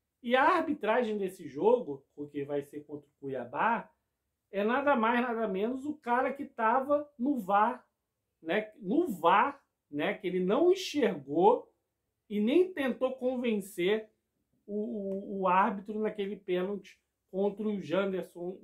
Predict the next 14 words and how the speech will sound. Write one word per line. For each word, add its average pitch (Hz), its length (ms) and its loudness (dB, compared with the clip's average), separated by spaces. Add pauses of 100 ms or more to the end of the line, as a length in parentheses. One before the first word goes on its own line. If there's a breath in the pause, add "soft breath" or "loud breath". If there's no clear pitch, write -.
lá 165 200 0
no 180 160 -4
jogo 170 300 -10
contra 175 280 -6
o - 40 0
Atlético 170 480 -6
Paranaense. 175 680 -2 (280)
E 165 120 -4
aí 180 140 2
seria 180 320 -2
um 196 80 2
empate 185 460 -4
do 180 60 -12
Botafogo. 185 600 -6